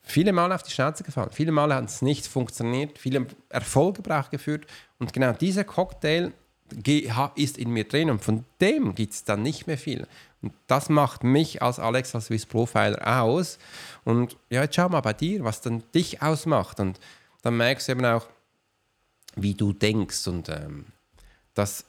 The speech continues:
s-, waren für mich jetzt wichtige Punkte, dass du mal mit-, mitbekommst. Und warum denken denn Menschen so,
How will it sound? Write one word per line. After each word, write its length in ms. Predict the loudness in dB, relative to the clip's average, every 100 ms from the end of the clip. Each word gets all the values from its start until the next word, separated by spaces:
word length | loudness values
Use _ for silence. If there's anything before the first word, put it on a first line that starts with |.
| _
s-, 200 | -10 -8
waren 280 | 0 4 4
für 120 | 4
mich 140 | 0 0
jetzt 120 | 0
wichtige 280 | -2 -2 -2
Punkte, 300 | -2 -2 -4
dass 120 | -4
du 80 | 0
mal 100 | 0
mit-, 140 | 0
mitbekommst. 680 | -2 -4 -4 -2 -2 -2 -10 _ -20 _ _
Und 400 | 0 2 0 -4 -18 _ _ _ _
warum 300 | 2 4 4
denken 320 | 2 0 0
denn 140 | 2 4
Menschen 360 | 2 0 -2
so, 320 | -2 -2 -2